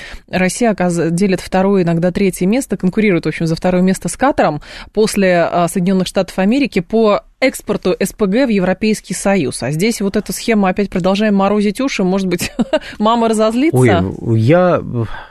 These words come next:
Speaker 2: Financial Times, конечно, бесконечно уважаемое издание, через него много интересных вещей вбрасывают, и потом большая часть этих вбросов оказывается, ну, тем, чем она и должна оказываться, и я
Speaker 1: Фейк,
Speaker 2: полагаю, ну,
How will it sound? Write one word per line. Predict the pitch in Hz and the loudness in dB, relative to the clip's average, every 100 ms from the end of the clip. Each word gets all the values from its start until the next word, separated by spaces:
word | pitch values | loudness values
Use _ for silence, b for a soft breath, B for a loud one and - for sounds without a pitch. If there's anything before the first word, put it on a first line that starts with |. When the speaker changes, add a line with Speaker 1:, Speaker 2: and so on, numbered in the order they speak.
| B - | B 2
Speaker 2:
Financial | 143 165 143 147 131 | 4 6 4 2 2
Times, | 139 107 - | 2 0 0
конечно, | 104 98 104 | 0 2 0
бесконечно | 113 - 127 104 98 | 0 2 2 2 0
уважаемое | 92 98 98 90 92 | 0 2 2 2 0
издание, | 98 147 190 151 98 | 2 2 4 2 0
через | - 104 | 0 2
него | 117 113 | 2 2
много | 113 110 101 | 2 2 2
интересных | 92 104 - 95 104 | 0 -2 -4 -6 -4
вещей | - 95 | -2 -2
вбрасывают, | 90 120 190 - 107 95 - | 0 2 2 0 -2 -2 -2
и | 107 | -4
потом | - 101 110 101 | -4 -2 -2 0
большая | 107 104 101 | 0 -2 -4
часть | - 104 - | -2 -4 -4
этих | 95 101 | -8 -6
вбросов | 101 107 95 - - b b b b - | -2 0 -2 -4 -10 b b b b -6
оказывается, | 110 110 95 90 87 - | 0 2 2 0 -2 0
ну, | 98 92 | 0 0
тем, | - 98 | 0 0
чем | - 98 | 0 0
она | 101 98 | 2 2
и | |
должна | 117 127 233 226 | 2 2 2 2
оказываться, | - 98 90 87 - | 2 2 0 -4 -2
и | 101 | 0
я | 139 | 2
Speaker 1:
Фейк, | 156 | 2
Speaker 2:
полагаю, | 110 113 131 123 107 107 | 2 2 2 2 2 0
ну, | 202 285 220 143 | 2 2 2 -2